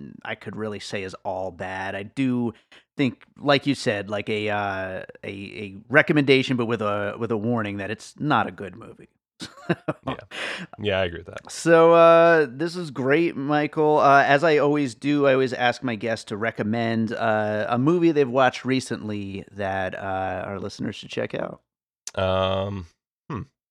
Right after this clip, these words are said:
Speaker 2: This makes you realize I don't think I've ever actually finished your podcast.
Speaker 1: <laughs> Yeah, the,
Speaker 2: <laughs>
Speaker 1: the end is always the, uh, the part that I think people, you know, of any podcast where people check out,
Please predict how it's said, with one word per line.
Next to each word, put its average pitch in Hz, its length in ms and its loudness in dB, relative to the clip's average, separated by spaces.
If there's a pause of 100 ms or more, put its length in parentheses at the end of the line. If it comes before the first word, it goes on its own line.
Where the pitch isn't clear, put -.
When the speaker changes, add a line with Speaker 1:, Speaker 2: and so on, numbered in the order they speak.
(160)
Speaker 2:
This 104 120 -10
makes 110 160 -4
you 101 60 -2
realize 95 240 2
I 87 60 -6
don't 95 100 -2
think 95 120 -6
I've 87 40 -8
ever 87 120 -4
actually - 280 -10
finished 87 240 -10
your - 80 -12
podcast. - 460 -14
Speaker 1:
<laughs> 196 60 8
Yeah, 165 200 8
the, 160 160 8 (200)
Speaker 2:
<laughs> - 20 -6
Speaker 1:
the 180 100 10
end 190 320 10
is 170 140 10
always 156 320 8
the, 127 240 6
uh, 113 240 6
the 107 80 -2
part 107 420 0
that 104 200 0
I 104 80 -4
think - 260 -12
people, 95 480 -10
you 135 100 -4
know, 107 140 0
of 110 80 0
any 139 200 6
podcast - 540 -8
where - 60 -12
people - 240 -16
check - 260 -12
out, - 280 -16